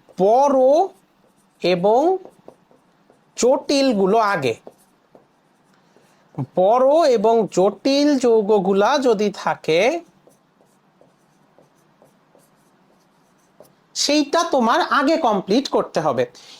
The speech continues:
এই নিয়মগুলা যদি তুমি মেনে চলো, তোমার রাসায়নিক বিক্রিয়ার সমতাকরণ দেখবা এমনিই অনেক মজা লাগতেছে।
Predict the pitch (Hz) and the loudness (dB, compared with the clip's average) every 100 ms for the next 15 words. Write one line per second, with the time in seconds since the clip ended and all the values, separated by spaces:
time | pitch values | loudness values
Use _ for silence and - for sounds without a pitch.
0 | - _ 285 370 330 294 269 285 330 330 | -20 _ 2 2 2 2 2 2 2 2
1 | 311 294 269 208 190 170 175 262 277 254 | 2 2 2 0 0 0 -2 0 0 0
2 | 220 247 247 233 247 233 240 226 220 214 | 0 0 0 0 -2 -2 -4 -2 0 0
3 | 208 196 190 202 180 180 226 285 240 196 | 0 0 0 0 2 2 2 2 0 -2
4 | 160 147 135 - - - | -2 -2 -2 -6 -12 -14